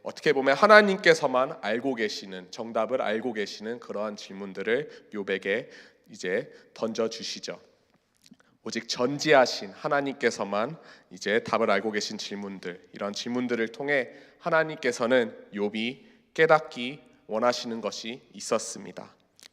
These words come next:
그것은 무엇일까요? 바로 욥으로 하여금 하나님이 누구이시며 자신이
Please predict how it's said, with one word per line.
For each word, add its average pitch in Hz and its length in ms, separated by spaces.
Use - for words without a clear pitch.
그것은 135 300
무엇일까요? 113 840
바로 117 480
욥으로 139 380
하여금 127 500
하나님이 151 880
누구이시며 123 840
자신이 117 720